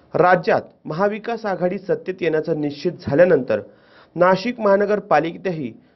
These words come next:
शिवसेनेनं दोन्ही काँग्रेसला तसेच मनसेला सोबत घेत मोट बांधण्याचा प्रयत्न केला. त्यामुळं निवडणूक चुरशीची होणार, याचे स-, स्पष्ट संकेत कालपर्यंत होते.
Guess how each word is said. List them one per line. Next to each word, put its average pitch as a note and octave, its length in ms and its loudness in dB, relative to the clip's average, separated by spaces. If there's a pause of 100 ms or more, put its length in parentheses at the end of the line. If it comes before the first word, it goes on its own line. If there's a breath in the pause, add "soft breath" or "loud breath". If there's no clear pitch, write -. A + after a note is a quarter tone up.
(200)
शिवसेनेनं G3 680 0
दोन्ही D3+ 300 2
काँग्रेसला E3 680 2 (340 soft breath)
तसेच G#3+ 340 2
मनसेला F#3+ 560 2
सोबत F#3 340 0
घेत D3+ 260 0 (400 soft breath)
मोट F#3 300 6
बांधण्याचा D#3+ 600 0
प्रयत्न D3+ 540 2
केला. B2 280 0 (500)
त्यामुळं C#3 380 2 (440 soft breath)
निवडणूक A#3 640 4
चुरशीची G#3 440 -6
होणार, D#3+ 400 0 (360 soft breath)
याचे F3 340 4
स-, G#3+ 100 -6
स्पष्ट A3 500 0
संकेत D3+ 440 -2 (200)
कालपर्यंत C#3+ 540 2
होते. C3+ 460 -8